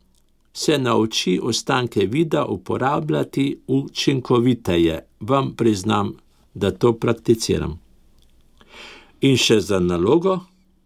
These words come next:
"Nikogar ne bom pomiloval."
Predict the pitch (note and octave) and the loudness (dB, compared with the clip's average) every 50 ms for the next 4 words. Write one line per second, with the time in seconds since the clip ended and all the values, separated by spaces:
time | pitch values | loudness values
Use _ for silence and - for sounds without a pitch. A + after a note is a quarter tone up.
0 | _ _ _ _ _ - - - - _ _ _ - C#3 - - - G3+ G3 F#3+ | _ _ _ _ _ -20 -20 -20 -20 _ _ _ -6 -6 -4 0 2 2 4 4
1 | F3+ F3 D3+ C3 A2+ G#2+ G#2+ G#2 G2+ B2+ E3 F3 F3+ E3 D#3+ - - D#3+ D#3 D3+ | 2 0 0 -2 -4 -4 -4 -2 0 0 2 2 2 0 -2 -2 -2 -2 0 0
2 | D#3 D3+ D3+ D3 D3 C#3 B2 A2 F2 D#2+ D#2 D2+ - - | -2 -2 0 0 -2 0 -2 -2 -4 -4 -6 -10 -12 -18